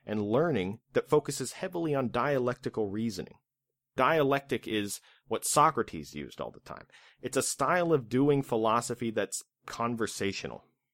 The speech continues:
One or more people have opposing viewpoints about a certain subject, and they argue against each other, being sure to use their tools of logic and reason as best they can,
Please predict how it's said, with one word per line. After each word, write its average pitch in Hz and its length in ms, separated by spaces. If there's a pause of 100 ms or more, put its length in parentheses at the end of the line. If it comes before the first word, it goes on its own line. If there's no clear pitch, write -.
(440)
One 156 360
or 127 120
more 127 300
people 127 400
have 110 200
opposing 117 640
viewpoints 110 560
about 101 200
a 92 40
certain 113 320
subject, 98 520 (400)
and 101 120
they 101 140
argue 135 400
against 120 340
each - 180
other, 98 200
being 139 260
sure 190 300
to 208 80
use 175 280
their 143 140
tools 151 520
of 113 120
logic 131 480
and 117 180
reason 127 360
as 104 120
best 123 340
they 107 100
can, 127 420